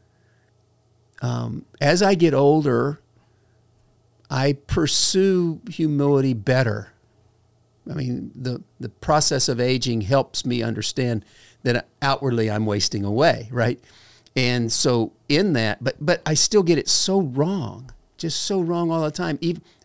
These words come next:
I mean, I'm s-, I get so goofed up that I'm even proud of my humility. <laughs> You know, right? "Oh, I was really good there.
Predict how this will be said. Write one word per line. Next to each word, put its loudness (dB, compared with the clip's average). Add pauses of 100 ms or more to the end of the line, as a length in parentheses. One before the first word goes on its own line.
I 0
mean, 4
I'm 4
s-, -2 (480)
I 0
get 0
so 4
goofed 0
up 0
that 0
I'm 2
even 4
proud 2
of 0
my 0
humility. 0
<laughs> -12
You 6 (200)
know, -6 (140)
right? -4 (720)
"Oh, 4
I 2
was -2
really 2
good 2
there. 2